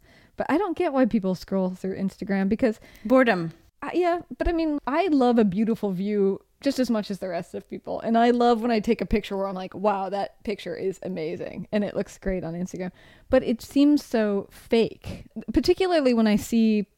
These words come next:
Speaker 1: people that I know, like, in real life, and then I see them on Instagram.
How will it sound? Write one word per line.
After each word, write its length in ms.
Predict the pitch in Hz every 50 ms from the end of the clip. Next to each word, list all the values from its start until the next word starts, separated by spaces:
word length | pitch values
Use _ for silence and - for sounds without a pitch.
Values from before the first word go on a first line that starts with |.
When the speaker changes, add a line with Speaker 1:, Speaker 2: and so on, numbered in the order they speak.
| _ _
Speaker 1:
people 420 | - - 277 247 - 254 226 220 208
that 180 | 196 202 - -
I 100 | 190 190
know, 480 | 196 208 220 240 277 269 - - - -
like, 200 | - 196 190 -
in 100 | 208 190
real 240 | 202 214 214 214 202
life, 540 | 196 180 185 196 247 240 - - - - - _ _ _ _ _ _ -
and 160 | 220 214 208
then 100 | 208 202
I 100 | 202 196
see 200 | - - 226 220
them 160 | 196 196 196
on 120 | 196 -
Instagram. 720 | 208 226 233 - - 220 - 196 190 190 190 190 185 185